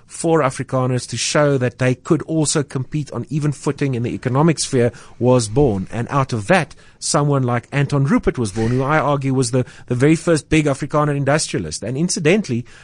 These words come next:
uh, he was a member of the Broederbond, uh, Bruce, and, uh, he was, he was part of a, of, of a grouping that presented a paper to Hendrik Verwoerd. Uh, Hendrik Verwoerd was part of a study that Anton Rupert was part of, um, and, and there was a feeling, and, and this might,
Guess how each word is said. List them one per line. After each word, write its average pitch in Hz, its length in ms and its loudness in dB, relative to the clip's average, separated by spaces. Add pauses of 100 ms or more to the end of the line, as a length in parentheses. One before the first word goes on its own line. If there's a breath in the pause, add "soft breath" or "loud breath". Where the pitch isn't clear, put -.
uh, 131 160 2
he 147 180 2
was 175 280 2
a 202 40 0
member 131 260 0
of 117 100 0
the 117 60 -4
Broederbond, 107 640 -4
uh, 98 400 -6
Bruce, 117 340 0
and, 135 220 0 (280 loud breath)
uh, 127 320 4
he 143 180 0
was, 139 400 2 (180 soft breath)
he 147 140 0
was 151 160 2
part 160 400 -2
of 139 120 -2
a, 139 60 2
of, 120 220 -2
of 120 160 -4
a 127 60 0
grouping 139 420 2
that 127 180 -4
presented 131 480 -2
a 123 60 -2
paper 147 340 -2
to 120 160 -4
Hendrik 139 280 0
Verwoerd. 127 440 0 (320 loud breath)
Uh, 120 80 -2
Hendrik 139 260 2
Verwoerd 131 320 0
was 131 140 -4
part 135 240 0
of 120 80 0
a 117 40 -2
study 139 340 0
that 120 160 -2
Anton 117 300 -2
Rupert 165 300 0
was 156 160 -2
part 143 300 0
of, 139 160 0 (320 loud breath)
um, 135 360 2
and, 156 360 4
and 147 220 2
there 151 140 4
was 156 200 2
a 175 60 4
feeling, 175 680 0
and, 135 220 -2
and 131 140 0
this 156 200 -2
might, 143 260 0